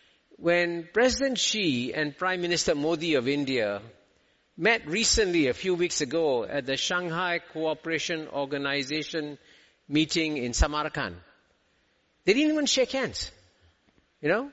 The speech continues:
there was a certain coolness. But in Bali, they shook hands. So I think what the Indonesians are really good at doing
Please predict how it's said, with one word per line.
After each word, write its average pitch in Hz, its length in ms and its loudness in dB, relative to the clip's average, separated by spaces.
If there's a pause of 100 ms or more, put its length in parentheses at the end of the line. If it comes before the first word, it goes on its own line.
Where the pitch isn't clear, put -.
there 160 100 0
was 180 140 0
a 180 60 -4
certain 214 360 -2
coolness. 208 640 -2 (320)
But 220 160 4
in 208 140 4
Bali, 233 400 2
they 165 140 4
shook 254 200 0
hands. 277 460 -2 (880)
So 247 260 2
I 226 140 0
think 359 460 0
what 330 300 0
the 202 160 2
Indonesians 247 1080 -2
are 147 260 -2
really 214 500 -2
good 175 440 0
at 117 240 0
doing 123 720 -2